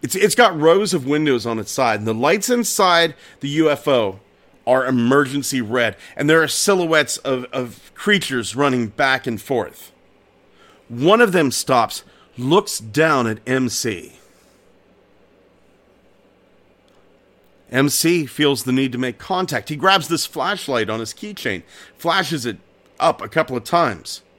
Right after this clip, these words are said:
No response. Waves his right arm. The being in the craft waves its arms back. M C, both arms.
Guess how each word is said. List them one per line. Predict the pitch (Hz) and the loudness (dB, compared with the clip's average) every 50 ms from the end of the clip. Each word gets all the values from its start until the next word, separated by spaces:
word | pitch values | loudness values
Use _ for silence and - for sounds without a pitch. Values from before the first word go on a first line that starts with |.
| _ _ _ _ _ _ _ _ | _ _ _ _ _ _ _ _
No | - 117 117 | -4 -2 -2
response. | 117 107 - - - 180 165 123 - - - - - - _ - | -2 -2 -4 -4 -2 0 0 0 -2 -6 -16 -20 -20 -20 _ -8
Waves | 123 131 165 214 240 240 208 160 | -2 2 4 4 4 4 0 0
his | 196 165 117 | -2 -4 -4
right | 120 135 156 175 180 156 | -4 -2 0 0 2 2
arm. | 160 175 185 160 117 90 - - - _ _ _ _ _ _ _ _ _ _ _ _ _ _ _ _ _ _ _ _ _ _ _ _ | 2 4 4 2 0 0 -6 -14 -20 _ _ _ _ _ _ _ _ _ _ _ _ _ _ _ _ _ _ _ _ _ _ _ _
The | 127 117 | -8 -4
being | 107 156 170 180 180 180 | 2 4 6 6 8 6
in | 175 170 | 6 4
the | 156 | 2
craft | - - - 165 156 156 - - | -2 0 0 0 0 0 -2 -6
waves | 127 117 110 110 120 135 143 156 160 170 170 160 156 - - - - _ _ _ _ _ | -14 -14 -10 -2 2 2 4 4 2 0 0 -4 -6 -10 -12 -14 -16 _ _ _ _ _
its | - 127 - | -12 -4 -2
arms | 160 160 156 147 120 104 | 0 0 0 -2 -4 -4
back. | 98 101 190 233 196 156 - - - - _ _ _ _ _ _ _ _ _ _ _ _ _ _ _ _ _ _ _ _ _ _ _ _ _ _ _ _ _ _ _ _ _ - | -2 0 0 2 0 -2 -4 -10 -20 -20 _ _ _ _ _ _ _ _ _ _ _ _ _ _ _ _ _ _ _ _ _ _ _ _ _ _ _ _ _ _ _ _ _ -2
M | 143 151 156 | 0 0 2
C, | 147 - 170 165 165 160 - _ _ _ | 2 2 2 2 2 0 -4 _ _ _
both | - 190 220 214 202 - | 4 6 6 6 4 4
arms. | 170 143 117 90 73 - - | 2 2 2 0 -4 -12 -20